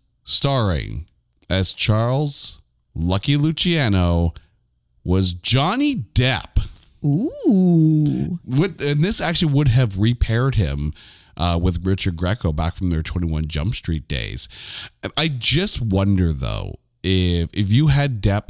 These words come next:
Speaker 1: and Grieco in a mobster movie, would people just be calling it nineteen twenty-one Jump Street?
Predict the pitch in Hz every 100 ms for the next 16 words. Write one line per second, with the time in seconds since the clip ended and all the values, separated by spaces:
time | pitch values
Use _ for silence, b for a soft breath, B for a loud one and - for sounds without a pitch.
0 | - 98 92 82 90 - 90 80 82 78
1 | 69 71 76 85 98 - 90 80 76 78
2 | 85 110 101 98 92 - - - 87 87
3 | 85 - 87 95 90 101 92 - 92 92
4 | 80 80 95 95 80 78 - 53 -